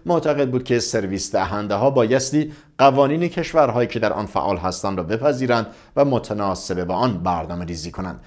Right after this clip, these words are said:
ستون نویس روزنامه شرق در دفاع فیلترینگ و شبکه‌های اجتماعی می‌پرسید: «چرا تصور می‌کنیم که تمام فعالیت‌ها در شبکه‌های اجتماعی فعالیت سیاسی است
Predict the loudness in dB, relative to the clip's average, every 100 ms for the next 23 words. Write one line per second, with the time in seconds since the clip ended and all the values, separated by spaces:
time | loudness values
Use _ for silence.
0 | -20 -4 0 2 0 0 -2 -2 -2 -2
1 | -2 -2 -2 0 2 2 2 0 0 -4
2 | -2 0 2 2 0 -2 -6 -4 -2 0
3 | 0 -4 -12 -2 4 4 4 0 2 0
4 | 0 -4 -2 -2 -2 -2 2 0 0 -14
5 | -8 -2 0 0 0 2 2 2 0 -4
6 | -4 -4 -6 -6 -2 -2 -2 0 2 2
7 | 2 0 2 2 2 -4 -20 2 4 4
8 | 0 -4 -4 -2 -2 -2 -4 -6 -4 -2
9 | -2 -2 -4 -6 -4 2 2 2 0 -2
10 | -4